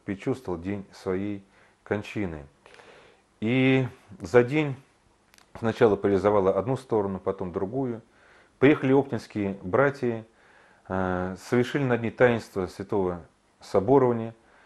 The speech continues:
и молились о ее выздоровлении. И она, э, открыв глаза, м,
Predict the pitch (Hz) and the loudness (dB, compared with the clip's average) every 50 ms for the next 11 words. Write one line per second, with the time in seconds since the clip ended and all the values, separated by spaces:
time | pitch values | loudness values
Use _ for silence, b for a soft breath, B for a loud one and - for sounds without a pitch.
0 | b b b b - 120 120 123 233 - 104 110 123 131 147 165 156 143 123 - | b b b b -2 0 0 0 0 0 0 2 2 2 2 2 0 0 -2 -2
1 | - - - - 117 110 117 117 120 113 104 101 95 95 107 110 117 120 123 139 | -4 -10 -12 -6 -4 -2 0 0 2 2 2 2 2 4 4 4 4 2 2 0
2 | 151 143 135 113 92 82 78 76 85 _ _ _ b b b b b b - 107 | -2 -2 -2 -4 -6 -8 -10 -12 -16 _ _ _ b b b b b b -4 2
3 | 104 104 107 107 117 131 139 139 139 135 127 - _ _ _ _ _ _ _ - | 4 4 4 4 4 2 0 0 -2 -6 -10 -16 _ _ _ _ _ _ _ -12
4 | 95 92 92 92 90 87 90 90 92 92 - - 127 113 101 101 104 101 98 113 | -10 -8 -6 -6 -6 -8 -8 -8 -10 -10 -6 -4 -4 -4 -2 0 0 0 0 0
5 | 127 127 131 123 - _ b b b b b b - 95 104 107 98 95 92 90 | -2 -4 -4 -8 -12 _ b b b b b b -8 -8 -6 -4 -4 -6 -6 -8